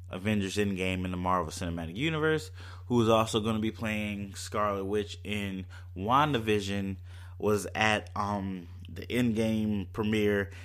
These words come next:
and they asked her some questions about the show. She said she was very excited for the show. She's very excited for people to see the show.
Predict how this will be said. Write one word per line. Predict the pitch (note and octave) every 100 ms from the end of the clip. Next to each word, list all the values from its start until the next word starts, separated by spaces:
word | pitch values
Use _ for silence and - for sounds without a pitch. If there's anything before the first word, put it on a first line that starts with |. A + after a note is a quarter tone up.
| - -
and | G2 G#2 G#2 G#2 G2+
they | G#2 F#2
asked | - A#2 A2+
her | A#2
some | A#2 G2+
questions | F#2 A2+ A2 C#3+
about | C3+ C3 C3 B2 - - -
the | A2+ B2
show. | - - F3 F3+ F3+ F3 - - - -
She | -
said | A2 C3 C3+
she | C3+
was | C3 A#2
very | C3 C3+
excited | C3 B2+ A#2+ A#2+
for | A#2+
the | A2+
show. | G#2 A2+ A2 A2+
She's | A2+ G#2+
very | G2+ A2 A2
excited | G#2 G2+ G2+ G2
for | F#2
people | G2+ A#2 F#2+
to | F2+
see | - C#3+
the | C3
show. | A#2+ A#2 A#2 A2+